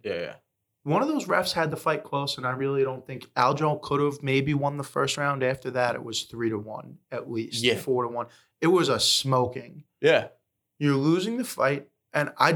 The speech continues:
Speaker 2: I don't. This is what I say. I don't wanna speculate on, but, like, in the back of your head, at least a little bit, like, if you don't get up, you're the champ.
Speaker 1: Well, okay.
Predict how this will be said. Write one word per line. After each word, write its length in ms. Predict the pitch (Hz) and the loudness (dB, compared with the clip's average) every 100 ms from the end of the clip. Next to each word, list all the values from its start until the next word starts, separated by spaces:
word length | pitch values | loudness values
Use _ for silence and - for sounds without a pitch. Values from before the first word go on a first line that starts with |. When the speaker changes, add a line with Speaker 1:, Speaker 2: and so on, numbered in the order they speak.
| 165 | 2
Speaker 2:
I 100 | 135 | 0
don't. 180 | 139 139 | -2 -2
This 100 | 143 | -4
is 100 | 147 | -4
what 140 | 143 | -2
I 40 | 135 | -4
say. 140 | 135 127 | -2 -4
I 20 | |
don't 80 | 127 | -6
wanna 140 | 120 | -12
speculate 460 | - 139 139 120 117 | -10 -8 -6 -8 -6
on, 200 | 117 113 | -8 -6
but, 120 | 127 | -2
like, 200 | 127 123 | -2 -2
in 120 | 151 | -4
the 60 | 143 | -2
back 280 | 160 165 | -2 -2
of 60 | 170 | -2
your 100 | 160 | -2
head, 340 | 151 156 165 156 - | 0 0 0 -4 -6
at 100 | 135 | -2
least 260 | 143 - | -2 -2
a 40 | 135 | 0
little 220 | 135 147 | 0 0
bit, 280 | 151 156 - | -4 -6 -10
like, 240 | - 127 - _ _ | -12 -12 -12 _ _
if 180 | 113 - | -10 -2
you 80 | 123 | -2
don't 220 | 120 123 | -2 -2
get 120 | 120 | -2
up, 220 | 117 110 | -2 -4
you're 80 | 117 | -10
the 80 | 110 | -12
champ. 280 | - 117 117 _ | -12 -18 -20 _
Speaker 1:
Well, 300 | 139 147 - | 4 4 4
okay. 260 | 139 - - | 0 0 -6